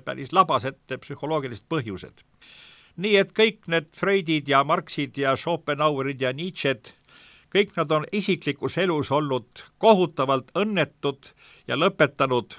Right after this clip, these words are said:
oma elu tavaliselt väga kurvalt. Nietzsche läks hulluks, kui lugeda tema Zaratustrat, siis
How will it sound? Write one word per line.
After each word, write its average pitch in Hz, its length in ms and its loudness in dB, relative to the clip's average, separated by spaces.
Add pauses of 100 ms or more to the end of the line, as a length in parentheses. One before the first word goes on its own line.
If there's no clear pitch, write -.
(140)
oma 127 200 -2
elu 151 160 -2
tavaliselt 127 560 0
väga 120 280 -2
kurvalt. 156 680 2 (600)
Nietzsche 147 340 -4
läks 120 220 -2
hulluks, 156 600 0 (180)
kui 113 100 -6
lugeda 131 340 -2
tema 120 240 -4
Zaratustrat, 127 800 -2
siis 135 200 -8